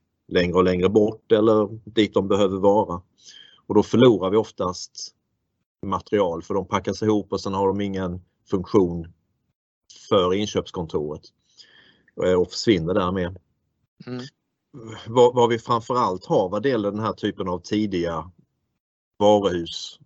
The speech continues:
Speaker 1: och inköpskontor, det är ju Ingvars personliga, eh, rapporter. Han reste ju väldigt mycket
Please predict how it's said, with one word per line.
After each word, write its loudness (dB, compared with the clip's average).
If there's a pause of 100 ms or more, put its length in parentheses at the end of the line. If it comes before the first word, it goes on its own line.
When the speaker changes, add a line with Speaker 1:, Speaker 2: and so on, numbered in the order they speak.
Speaker 1:
och -6
inköpskontor, -6
det -2
är 0
ju -2
Ingvars -4 (480)
personliga, -2 (840)
eh, -8
rapporter. 0
Han -6
reste 0
ju -2 (360)
väldigt 0
mycket -6